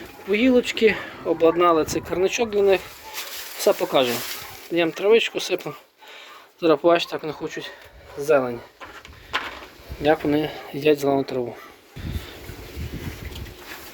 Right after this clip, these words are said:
Ось так поросятка їдять.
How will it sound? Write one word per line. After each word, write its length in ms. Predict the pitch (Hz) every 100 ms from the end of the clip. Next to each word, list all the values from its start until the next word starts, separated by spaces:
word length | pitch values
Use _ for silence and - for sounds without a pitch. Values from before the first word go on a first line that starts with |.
| - - - - - - - - - - - - - - - - - - - - - 131 - -
Ось 60 |
так 200 | - 135
поросятка 580 | - 131 - 135 - 139
їдять. 420 | 151 208 233 -